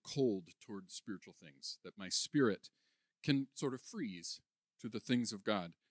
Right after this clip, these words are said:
And over time, it just gets a little frosty. It's not even, like, an intentional antipathy towards God. It's just this, this kind of a cycle, sort of, where my spiritual se-, sensitivity wanes.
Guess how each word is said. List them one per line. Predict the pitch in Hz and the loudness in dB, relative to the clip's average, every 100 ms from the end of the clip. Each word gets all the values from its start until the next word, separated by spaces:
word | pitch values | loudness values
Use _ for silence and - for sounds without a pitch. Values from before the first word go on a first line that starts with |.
| _ _ _ _ _ _ | _ _ _ _ _ _
And | 139 | 4
over | 160 165 | 6 6
time, | - 240 160 170 | 6 8 8 8
it | - | 4
just | 175 - | 0 0
gets | 175 - | 0 0
a | |
little | 139 139 135 123 | 2 2 2 0
frosty. | - - 143 120 - | -4 2 2 4 0
It's | 92 - 170 | -6 -6 0
not | 170 165 | 2 2
even, | 165 139 | 0 -2
like, | 120 107 | -2 -4
an | 92 | -8
intentional | 98 - 156 151 127 123 107 104 _ _ _ - | -10 -6 -4 -2 -4 -6 -8 -12 _ _ _ -6
antipathy | 113 - 214 123 107 | -6 -2 -2 -4 -10
towards | 95 110 101 - | -4 -2 -2 -2
God. | 110 107 104 117 | -2 -2 -4 -4
It's | - | -2
just | - 156 - | 0 0 0
this, | 117 107 - - _ _ | -2 -6 -8 -10 _ _
this | 143 - - - | -2 -2 -6 -4
kind | 185 185 | 2 2
of | 110 | 4
a | |
cycle, | - - 156 196 - 104 98 95 _ _ _ _ - | 4 4 2 -4 -4 -6 -6 -12 _ _ _ _ -6
sort | - 123 113 | 2 4 4
of, | 101 | 0
where | 113 110 110 107 110 _ _ _ _ | 0 2 2 2 -4 _ _ _ _
my | 120 | 4
spiritual | - - 165 143 | 4 4 0 -2
se-, | - 143 117 - | -4 -4 -8 -8
sensitivity | - - 98 - 110 98 87 80 | -4 -2 -4 -8 -8 -8 -12 -10
wanes. | 92 87 71 76 - | -10 -10 -12 -8 -6